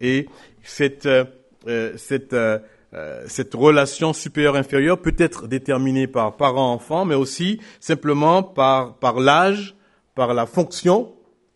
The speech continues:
hein, et on retrouve, et, et donc on pourrait englober un petit peu, euh, tout rapport, hein, avec, euh, que l'on a avec les autorités, on pourrait le considérer à travers aussi ce commandement-là, où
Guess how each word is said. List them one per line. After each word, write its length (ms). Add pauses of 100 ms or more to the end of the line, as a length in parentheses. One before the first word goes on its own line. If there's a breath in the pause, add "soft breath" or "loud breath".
hein, 200
et 120
on 120
retrouve, 520
et, 380
et 40
donc 280
on 80
pourrait 420
englober 720
un 60
petit 200
peu, 300 (500 loud breath)
euh, 400
tout 340
rapport, 720
hein, 300
avec, 680 (360 soft breath)
euh, 240
que 140
l'on 220
a 80
avec 380
les 220
autorités, 600
on 60
pourrait 360
le 100
considérer 520
à 80
travers 500
aussi 220
ce 420 (400 soft breath)
commandement-là, 640
où 260